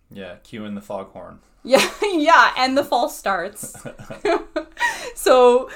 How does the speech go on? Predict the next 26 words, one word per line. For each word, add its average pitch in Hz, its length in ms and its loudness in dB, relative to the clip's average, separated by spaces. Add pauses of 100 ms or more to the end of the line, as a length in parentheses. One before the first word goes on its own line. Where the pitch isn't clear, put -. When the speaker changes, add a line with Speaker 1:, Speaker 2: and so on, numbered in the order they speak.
(320)
Speaker 2:
um, 226 380 0
this 269 160 -8
is 320 120 -12
also 220 760 -6
a 180 540 -10
little, 180 800 -8
uh, 160 220 -4 (100)
taste - 520 -6
of 214 180 -6
what 190 320 -4
you 202 100 -12
can 208 220 -14
expect - 560 -12
from - 420 -10
us 165 440 -8
in 175 180 -12
our 170 240 -8
upcoming 175 580 -14
Read 170 300 -14
Your 190 140 -10
Birth 160 280 -14
Chart - 280 -14
workshop 151 480 -10
on 165 220 -10
April 151 280 -16
tenth. - 360 -20